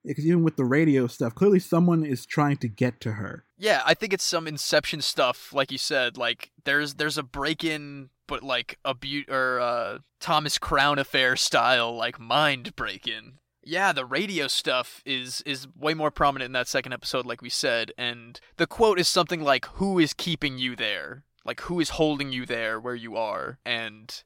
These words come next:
Speaker 2: I don't know, that's, that's pretty freaky. Like, what the hell does that even mean? Like, no, everybody else in this town is also hearing this signal. Like, sh-, this happens in front of another character, and the other character squeezes a glass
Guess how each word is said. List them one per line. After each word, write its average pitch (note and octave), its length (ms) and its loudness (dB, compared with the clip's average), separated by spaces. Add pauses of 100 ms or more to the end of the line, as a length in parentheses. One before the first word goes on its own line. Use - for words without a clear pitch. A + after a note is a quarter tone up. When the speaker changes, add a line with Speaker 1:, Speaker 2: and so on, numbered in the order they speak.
Speaker 2:
I A#2+ 160 0
don't G3+ 80 2
know, C3+ 180 0
that's, D#3 320 2 (100)
that's C#3 220 0
pretty F3 220 -4
freaky. D3+ 520 -8
Like, B2+ 220 -4
what D#3 240 -4
the D3+ 140 -2
hell D#3 220 0
does C#3 120 -8
that D3 160 2
even C3+ 180 -6
mean? C3 440 -8 (260)
Like, A#2 220 -8 (160)
no, C#3 220 -2 (100)
everybody D#3 420 2
else C#3+ 220 2
in D3 40 -8
this C#3+ 140 -2
town C#3+ 300 0
is C3 240 -8
also C#3+ 480 2
hearing D3 500 -2
this C#3+ 140 -2
signal. D#3+ 520 0
Like, A#2+ 320 -6
sh-, - 140 -12
this C#3 160 -10
happens D3+ 340 4
in B2+ 60 -6
front C3 400 -2
of B2 140 -4
another A#2+ 320 -4
character, A#2+ 720 -2 (180)
and C#3+ 100 -6
the D3 60 2
other D3+ 160 2
character C#3 560 -2 (140)
squeezes D#3+ 760 -4
a D#3 60 -4
glass C3 580 0